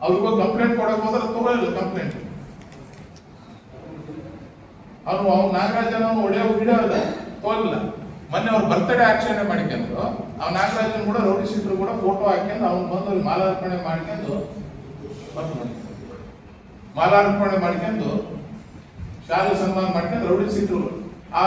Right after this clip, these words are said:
ರೌಡಿ ಶೀಟರ್ ಆದಂತ ನಾಗರಾಜು ಇಪ್ಪತ್ನಾಲ್ಕು ತಾಸು ಅದೇ ಪೊಲೀಸ್ ಸ್ಟೇಷನ್ ಎದುರಿಗೆ ಕ್ಯಾ-, ಅಲ್ಲಿ ಬ್ಯಾಡ್ಮಿಂಟನ್ ಆಡ್ಕೊಂಡಿರ್ತಾರೆ ಇಬ್ರು. ಎಲ್ಲ ಸಿ ಸಿ ಕ್ಯಾಮೆರಾಗಳಾಗ ಎಲ್ಲಾನು ಇದಾವೆ. ಈ ತರ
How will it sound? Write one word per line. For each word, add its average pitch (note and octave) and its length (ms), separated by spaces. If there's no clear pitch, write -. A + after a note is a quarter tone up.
ರೌಡಿ A3 300
ಶೀಟರ್ A3+ 260
ಆದಂತ G#3+ 300
ನಾಗರಾಜು E3+ 580
ಇಪ್ಪತ್ನಾಲ್ಕು A3 560
ತಾಸು - 360
ಅದೇ E3 240
ಪೊಲೀಸ್ A3 320
ಸ್ಟೇಷನ್ G#3+ 280
ಎದುರಿಗೆ A3+ 460
ಕ್ಯಾ-, E3 520
ಅಲ್ಲಿ F3 200
ಬ್ಯಾಡ್ಮಿಂಟನ್ A3 480
ಆಡ್ಕೊಂಡಿರ್ತಾರೆ G3 720
ಇಬ್ರು. A2 400
ಎಲ್ಲ G3 180
ಸಿ G3 200
ಸಿ G3 120
ಕ್ಯಾಮೆರಾಗಳಾಗ F#3+ 500
ಎಲ್ಲಾನು F3+ 440
ಇದಾವೆ. - 380
ಈ A#3 100
ತರ G#3 140